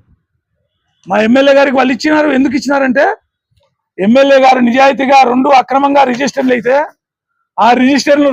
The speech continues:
రద్దుపరిచి అసలుదారులకు ఏ విధంగా ఇప్పించినారో, ఈ ఎమ్మెల్యే దగ్గరికి వెళ్ళి మేము పట్టాలు ఇస్తే మాకు కూడా అదే న్యాయం జరుగుతుందన్న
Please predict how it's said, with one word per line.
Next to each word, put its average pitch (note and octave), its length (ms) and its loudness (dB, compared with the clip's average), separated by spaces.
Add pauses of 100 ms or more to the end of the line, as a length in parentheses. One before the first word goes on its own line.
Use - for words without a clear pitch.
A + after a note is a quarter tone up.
రద్దుపరిచి B3+ 800 -2 (1080)
అసలుదారులకు C#4 500 0
ఏ B3+ 140 0
విధంగా C4+ 260 0
ఇప్పించినారో, B3+ 680 -2 (400)
ఈ B3+ 160 2
ఎమ్మెల్యే C#4 440 2
దగ్గరికి C4 220 -2
వెళ్ళి C4 140 0
మేము C4 180 0
పట్టాలు C4 340 0
ఇస్తే C#4 440 0 (440)
మాకు A#3+ 280 0
కూడా D4+ 180 2
అదే D4 240 0
న్యాయం C#4 320 0
జరుగుతుందన్న C#4 560 0